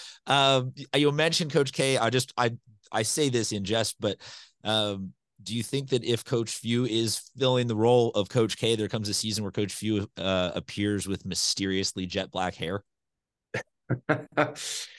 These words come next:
Speaker 2: Yeah, I don't think that one's gonna happen. But, w-, you know, to kinda keep on the topic of, of tier one, I mean, when you look at,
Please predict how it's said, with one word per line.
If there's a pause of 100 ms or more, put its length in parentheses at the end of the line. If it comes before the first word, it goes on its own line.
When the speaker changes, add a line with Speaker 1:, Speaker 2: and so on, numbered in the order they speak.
(140)
Speaker 2:
Yeah,
I
don't
think
that
one's
gonna
happen.
But,
w-,
you
know,
to
kinda
keep (160)
on
the
topic
of,
of
tier
one,
I
mean,
when
you
look
at,